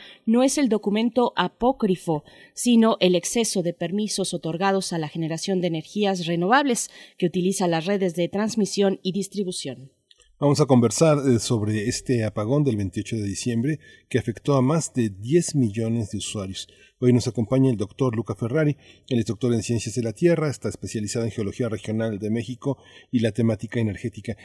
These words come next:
Speaker 2: Es investigador titular C del Centro de Geociencias de la unam en el campus Juriquilla y es premio Universidad Nacional en dos mil quince. Doctor,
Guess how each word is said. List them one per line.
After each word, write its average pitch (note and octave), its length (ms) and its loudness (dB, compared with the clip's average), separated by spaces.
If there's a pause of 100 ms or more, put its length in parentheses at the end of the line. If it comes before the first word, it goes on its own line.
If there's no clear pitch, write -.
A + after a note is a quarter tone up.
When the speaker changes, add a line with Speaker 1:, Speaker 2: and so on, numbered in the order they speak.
(160)
Speaker 2:
Es - 140 -4
investigador A#2 640 0
titular A2+ 400 -4
C D3 160 -2
del G#2+ 140 -2
Centro A#2 340 -4
de G#2 100 -4
Geociencias G#2+ 600 -6
de A2 100 -6
la A2+ 60 -2
unam A#2 280 0
en B2 140 0
el F#2+ 140 -4
campus A#2 400 -6
Juriquilla D3 480 -4 (320)
y A2+ 80 -2
es G#2+ 100 -6
premio B2 320 0
Universidad G#2+ 460 -2
Nacional A2 460 -4 (340)
en A2 100 2
dos G2+ 160 0
mil A#2 140 2
quince. C3 420 2
Doctor, B2 460 -2